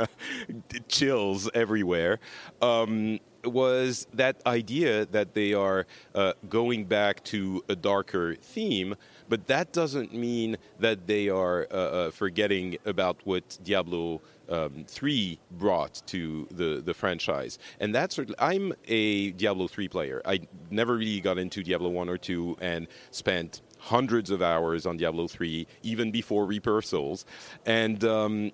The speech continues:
and I wasn't lost. You know, it felt like the, the kind of the core of the game I like, but made differently. Um,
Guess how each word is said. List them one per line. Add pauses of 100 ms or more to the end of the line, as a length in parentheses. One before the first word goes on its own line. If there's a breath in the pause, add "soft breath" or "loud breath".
and
I
wasn't
lost.
You
know,
it
felt
like (600)
the,
the (100)
kind
of (200 loud breath)
the
core
of
the
game
I
like, (220 loud breath)
but (420)
made
differently. (320 loud breath)
Um,